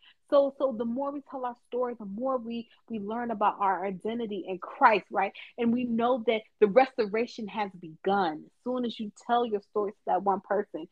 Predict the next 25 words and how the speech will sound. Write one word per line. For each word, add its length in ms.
you're 140
beginning 720
to 120
be 280
restored. 1040
Um, 280
we 80
tell 260
you 100
to 60
be 140
patient 580
with 160
your 140
restoration 640
process. 500
Learn 920
about 460
who 360
you 280
are 320
in 100
Christ 400
Jesus. 400
Um, 200